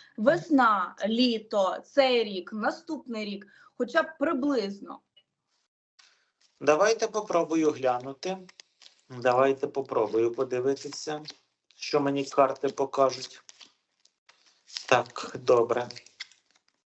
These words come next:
Speaker 2: Відлюдник, затримки, самотність, королева жезлів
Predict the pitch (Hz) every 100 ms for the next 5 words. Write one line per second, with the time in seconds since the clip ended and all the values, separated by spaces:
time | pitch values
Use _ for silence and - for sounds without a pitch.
0 | _ _ _ - 127 170 123 135 135 151
1 | 190 - - 151 147 170 180 180 175 -
2 | 175 - 170 165 170 170 165 160 - -
3 | _ - _ - 147 143 139 123 120 107
4 | 110 104 101 135 175